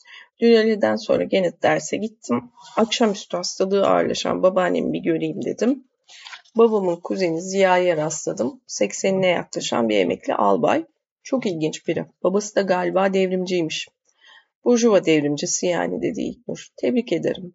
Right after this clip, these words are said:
Tarih ve Marksizm bilgin çok kuvvetli," dedi Ahmet. İlknur'u öfkelendirmemek için, "Şaka canım," diye ekledi. "Dinle, asıl habere geliyoruz.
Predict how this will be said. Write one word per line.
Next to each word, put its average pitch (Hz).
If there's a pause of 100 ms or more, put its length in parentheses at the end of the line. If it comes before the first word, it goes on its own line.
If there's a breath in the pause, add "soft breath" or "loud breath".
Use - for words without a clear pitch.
(140)
Tarih 196
ve 175
Marksizm 185
bilgin 156
çok -
kuvvetli," -
dedi -
Ahmet. -
İlknur'u 196
öfkelendirmemek 190
için, 240
"Şaka 220
canım," 190 (300)
diye 165
ekledi. 143 (640 loud breath)
"Dinle, 214
asıl 214
habere 190
geliyoruz. 156